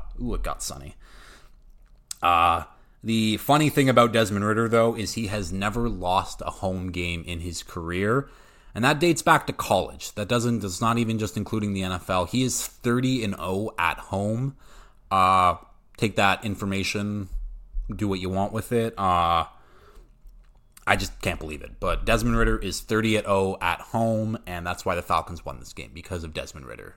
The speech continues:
We all know that. Um, <laughs> that is obviously a joke.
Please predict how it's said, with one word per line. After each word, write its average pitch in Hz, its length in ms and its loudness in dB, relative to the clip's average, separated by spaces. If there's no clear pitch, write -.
We 95 240 -6
all 73 160 -6
know - 220 -14
that. 50 240 -14
Um, 82 480 0
<laughs> - 400 -20
that 80 140 -4
is 80 100 -6
obviously 87 520 -2
a 92 40 -4
joke. - 360 -10